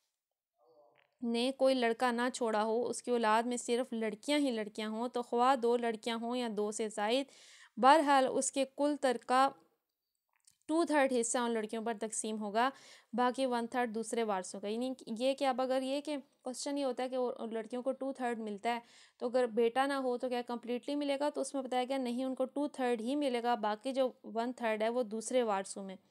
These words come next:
लेकिन अगर मैयत का सिर्फ एक लड़का हो तो इस पर इजमा है कि दूसरे वारसों की गैर मौजूदगी में वो कुल माल का वारिस होगा,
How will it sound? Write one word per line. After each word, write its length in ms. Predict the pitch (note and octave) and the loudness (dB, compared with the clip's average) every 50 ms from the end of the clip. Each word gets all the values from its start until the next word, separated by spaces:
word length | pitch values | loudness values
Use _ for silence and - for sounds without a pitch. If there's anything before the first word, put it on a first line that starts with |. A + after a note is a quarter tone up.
| _ - - - - - - _ - | _ -20 -20 -20 -20 -20 -18 _ -2
लेकिन 220 | A#3+ B3+ D4 D4+ | 0 2 2 0
अगर 320 | C#4+ - - B3+ C4+ C#4+ C#4+ | 0 2 2 4 4 4 4
मैयत 480 | B3+ A#3 A3+ A3+ A#3+ C4 D4+ D#4 - - _ _ _ _ _ _ _ _ _ _ _ _ _ _ _ _ _ _ _ - | 2 0 0 4 4 4 4 4 0 -8 _ _ _ _ _ _ _ _ _ _ _ _ _ _ _ _ _ _ _ 2
का 180 | B3+ B3 B3+ | 4 4 4
सिर्फ 380 | C4+ C4+ D4 C4+ C4 C4 - - | 4 4 2 2 2 0 0 2
एक 260 | - C4+ D4 D4+ - | 2 4 4 4 2
लड़का 300 | C4+ B3 A#3 A3+ - A3+ | 2 0 0 2 2 2
हो 220 | A#3+ A#3+ A#3+ B3+ C4+ | 2 4 2 2 2
तो 140 | - C4+ | 2 -2
इस 240 | - - - E4 - | -2 0 -2 -2 2
पर 180 | - - - C#4 | 2 2 4 4
इजमा 320 | C4 G#3+ A3 A3 A3 G#3+ | 2 0 -2 -2 -2 -2
है 180 | A3+ A#3 A3+ A3+ | -2 -2 -2 -4
कि 80 | C4 | -4
दूसरे 380 | A3+ G3 A3 A3+ A3+ - C4 C4 | -4 -4 -4 -4 -2 0 2 2
वारसों 360 | B3 A#3+ A3+ A3+ - B3+ A#3+ | 2 2 0 0 -2 -6 -6
की 140 | A3 B3 A#3 | -4 -4 -2
गैर 260 | G#3+ G#3+ G#3 A3+ B3+ | 0 2 2 2 2
मौजूदगी 460 | C4 A#3+ A#3+ G#3+ A3+ A3 G#3+ A3+ A#3 | 0 -2 -2 -2 -4 -4 -4 -4 -4
में 120 | B3 B3 B3 | -4 -2 -2
वो 140 | A#3+ A#3+ A#3 A#3 _ _ | -4 -4 -6 -8 _ _
कुल 200 | - D#4+ D#4+ D4 | 0 2 2 2
माल 280 | C4 A#3 G#3+ G3+ G3+ | 2 0 0 -2 -2
का 120 | G3+ - G#3 | -2 -4 -4
वारिस 400 | G3+ G3+ G3 F#3+ G3+ G#3+ G#3 - | -2 -2 -2 -2 -4 -4 -4 -4
होगा, 320 | G#3+ G3+ G#3 A#3+ C4+ D4 | -6 -2 2 4 4 4